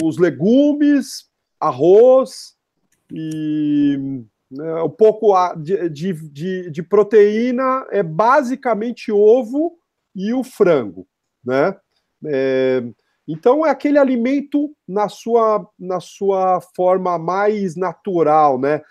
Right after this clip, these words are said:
Que a gente da cidade acaba perdendo, né, cara? A gente acaba comendo o alimento já processado, né? A gente foge um pouco do alimento na sua forma mais natural, né?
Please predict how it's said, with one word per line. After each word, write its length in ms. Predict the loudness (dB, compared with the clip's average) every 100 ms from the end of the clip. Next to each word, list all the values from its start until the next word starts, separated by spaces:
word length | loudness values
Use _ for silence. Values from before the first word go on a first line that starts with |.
| _
Que 80 | -2
a 80 | 0
gente 340 | 2 0 0
da 140 | -2 -2
cidade 420 | -2 0 2 2
acaba 320 | 2 2 0
perdendo, 640 | 0 -2 2 2 2 0 -2
né, 140 | -2
cara? 340 | -2 -4 -6 -12 _ _ -16
A 60 | -10
gente 240 | -6 -2
acaba 320 | 0 2 2 2
comendo 500 | 2 6 6 6 4
o 40 |
alimento 920 | 4 2 4 4 4 -2 -4 -4 -6 _ _ _ _
já 340 | -6 0 0 0 _ _
processado, 1160 | 0 2 2 -2 -4 -4 -6 -2 0 0 -2 -6
né? 120 | -4
A 80 | -4
gente 240 | -6 -12
foge 340 | -6 2 2 2
um 80 | -4
pouco 340 | 0 -2 -2
do 140 | -2
alimento 640 | 0 -2 -4 -2 -2 -2 -6
na 120 | -6
sua 240 | -6 -4 -4
forma 560 | -4 -2 -2 -2 -8 -10 _ -12
mais 340 | -4 0 0
natural, 680 | 0 -6 -2 0 2 2 0
né? 240 | -2 -4